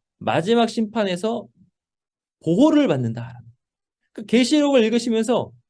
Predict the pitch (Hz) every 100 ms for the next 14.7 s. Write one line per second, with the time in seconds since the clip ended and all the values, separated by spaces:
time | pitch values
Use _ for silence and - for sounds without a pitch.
0 | _ 160 240 302 302 277 247 240 214 110
1 | 180 - _ _ _ _ _ _ - 180
2 | 285 233 180 202 233 208 196 139 156 208
3 | 123 - _ _ _ 202 233 277 269 247
4 | 233 226 160 202 208 156 185 214 202 139
5 | 135 240 262 220 151 117 113 - _ _
6 | _ _ _ _ 139 233 277 247 339 339
7 | - _ _ _ 240 254 254 208 202 139
8 | 127 101 - 95 143 147 123 143 123 92
9 | - - _ _ _ _ - 269 269 226
10 | 226 165 - - 170 208 220 202 175 160
11 | 110 110 120 90 - _ _ - 208 262
12 | 262 269 190 160 208 226 208 202 180 180
13 | 127 95 - 392 494 494 - 262 247 190
14 | 190 180 123 104 92 -